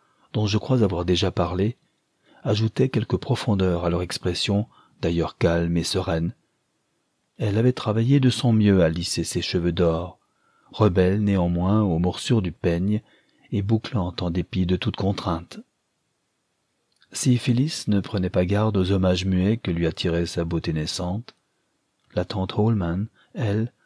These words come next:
s'en apercevait de reste. Sa physionomie, naturellement si paisible, m'apparut ce jour-là sous un nouvel aspect, fière et farouche tout à la fois, heureuse de voir sa fille admirée et pourtant hostile aux admirateurs,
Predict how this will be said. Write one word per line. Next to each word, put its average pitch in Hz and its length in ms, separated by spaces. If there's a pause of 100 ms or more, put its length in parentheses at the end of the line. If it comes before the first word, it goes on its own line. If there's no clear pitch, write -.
(200)
s'en 107 240
apercevait 101 640
de 85 80
reste. 80 500 (720)
Sa 95 220
physionomie, 107 720 (320)
naturellement 85 800
si 87 220
paisible, 92 580 (960)
m'apparut 120 440
ce 120 180
jour-là 107 480
sous 98 300
un 101 120
nouvel 117 260
aspect, 95 480 (540)
fière 90 400
et 87 80
farouche 90 460
tout - 140
à 90 80
la 87 120
fois, 87 340 (880)
heureuse 95 380
de 95 80
voir 87 200
sa 95 140
fille 92 180
admirée 98 480
et 101 40
pourtant 92 320
hostile 95 520
aux 90 160
admirateurs, 87 800